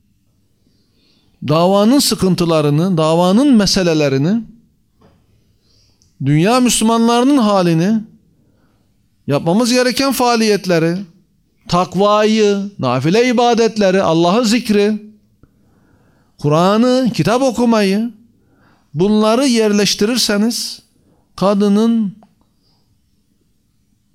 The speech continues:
e, dünya sevgisi azalır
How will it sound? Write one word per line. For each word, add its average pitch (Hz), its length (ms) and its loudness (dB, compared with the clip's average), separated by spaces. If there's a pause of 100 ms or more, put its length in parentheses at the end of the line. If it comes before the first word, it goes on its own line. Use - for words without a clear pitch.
(580)
e, 156 380 0 (500)
dünya 190 440 0
sevgisi 156 520 -4
azalır 180 720 -4